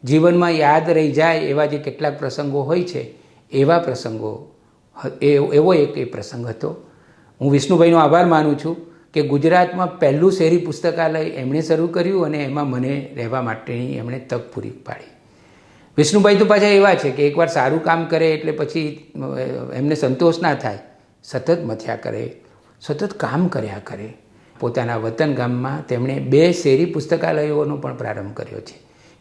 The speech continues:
કેટલી સરસ વાત છે. આપણે એટલું યાદ રાખવાનું છે કે જે સમાજ વિચારે છે ને, એ સમાજ જ સાચી દિશામાં પ્રગતિ કરી શકે છે. અને કયો સમાજ સારું વિચારી શકે?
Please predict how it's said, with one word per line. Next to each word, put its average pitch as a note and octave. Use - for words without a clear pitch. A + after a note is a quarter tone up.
કેટલી G3
સરસ A#2+
વાત -
છે. -
આપણે B2
એટલું A#2+
યાદ A#2
રાખવાનું G#2
છે -
કે C3+
જે C#3+
સમાજ C#3+
વિચારે D#3
છે F#3
ને, A#2+
એ D#3
સમાજ D3
જ E3+
સાચી C#3
દિશામાં C3
પ્રગતિ A2+
કરી G2+
શકે -
છે. -
અને D3
કયો G3+
સમાજ C3
સારું B2
વિચારી A2
શકે? -